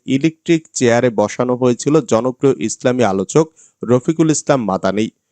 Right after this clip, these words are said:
বুধবার রাতে যুব ও ক্রীড়া উপদেষ্টা আসিফ মাহমুদের একটি Facebook পোস্টের মন্তব্যে এই দাবি করেন রফিকুল ইসলাম মাদানী। তিনি বলেন, "এই ইলেকট্রিক চেয়ারে আমাকেও বসানো হয়েছিল। কসম করে বললেও কাফফারা দিতে হবে না।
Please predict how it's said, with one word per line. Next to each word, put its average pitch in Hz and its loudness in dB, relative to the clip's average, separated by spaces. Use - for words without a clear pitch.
বুধবার 156 2
রাতে 160 0
যুব 143 0
ও 165 4
ক্রীড়া 143 0
উপদেষ্টা 120 -2
আসিফ 113 -2
মাহমুদের 135 -2
একটি 110 -2
Facebook 104 -2
পোস্টের 107 0
মন্তব্যে 127 0
এই 107 0
দাবি 104 -2
করেন 110 0
রফিকুল 160 0
ইসলাম 160 -2
মাদানী। 110 -2
তিনি 165 2
বলেন, 160 0
"এই 156 0
ইলেকট্রিক 156 -2
চেয়ারে 135 0
আমাকেও 113 -2
বসানো 107 -2
হয়েছিল। 110 0
কসম 139 -2
করে 165 0
বললেও 139 2
কাফফারা 143 0
দিতে 110 -4
হবে 107 -2
না। 127 -2